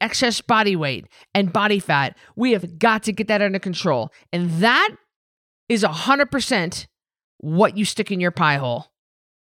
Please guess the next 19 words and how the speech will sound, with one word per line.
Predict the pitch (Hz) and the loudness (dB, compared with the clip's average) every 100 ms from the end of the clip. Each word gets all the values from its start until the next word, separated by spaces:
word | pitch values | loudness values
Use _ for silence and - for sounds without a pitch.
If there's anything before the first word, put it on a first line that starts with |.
| _ | _
Hundred | - 302 339 330 | 0 2 2 0
percent. | 254 220 156 - _ _ _ - | -2 -2 -4 -8 _ _ _ -8
Well, | 143 | -2
it's | 180 - | -2 -2
eighty | 165 196 214 | 0 0 0
twenty, | - 208 147 113 - | -2 -2 -2 -6 -4
eighty | 180 208 | -2 0
percent | 220 190 208 | -2 -4 -4
diet, | 196 208 214 - | -2 0 0 -2
twenty | 202 202 | -2 -2
percent | 202 214 196 | -2 -4 -4
fitness. | 208 - 151 - | -4 -6 -6 -2
No, | 185 247 185 131 - _ _ _ - | 2 4 2 -2 -12 _ _ _ -2
no, | 185 202 131 147 _ _ _ _ | 2 2 0 -4 _ _ _ _
it's | 208 220 | -2 0
a | |
hundred | 185 196 233 226 | 0 2 2 2
percent | 190 202 147 _ _ _ _ 180 | 0 0 -2 _ _ _ _ 2
diet. | 156 104 - | 2 2 -6